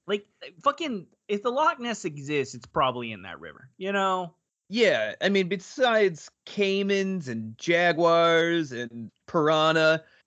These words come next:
Speaker 2: I'm pretty sure the Amazon also has those weird tapeworms that swim up your pee hole.
Speaker 1: Yeah. Goes up the
Speaker 2: So,
Speaker 1: urethra.
Speaker 2: I'm, uh, I'm gonna go with no one's done it, because everyone who has probably <laughs> died.
Speaker 1: <laughs>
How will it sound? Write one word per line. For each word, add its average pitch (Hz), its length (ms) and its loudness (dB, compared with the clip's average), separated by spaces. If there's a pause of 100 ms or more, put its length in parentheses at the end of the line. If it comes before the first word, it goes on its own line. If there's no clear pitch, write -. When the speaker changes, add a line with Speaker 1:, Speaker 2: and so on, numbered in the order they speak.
(200)
Speaker 2:
I'm 190 140 2
pretty 370 240 0
sure 349 220 -2
the 233 340 2 (280)
Amazon 214 500 2
also 208 280 2
has 202 160 0
those 185 200 2
weird 185 320 -2
tapeworms 170 640 -4
that 131 160 -6
swim 202 260 -2
up 196 140 2
your 139 120 0
pee 190 300 -4
hole. 104 420 -6 (340)
Speaker 1:
Yeah. 170 280 -6 (460)
Goes 143 200 -2
up 147 160 0
the 131 120 -2
Speaker 2:
So, 180 440 2 (140)
Speaker 1:
urethra. 101 180 -12 (400)
Speaker 2:
I'm, 240 240 0
uh, 185 280 4 (280)
I'm 240 160 2
gonna 330 200 2
go 254 180 6
with 170 180 0
no 175 380 6
one's 165 340 4
done 123 300 -4
it, 87 180 -14 (160)
because 127 600 -2 (260)
everyone 190 460 4
who 165 160 2
has 151 400 2
probably 240 420 2
<laughs> - 0 -
died. 170 480 -4 (360)
Speaker 1:
<laughs> - 80 -14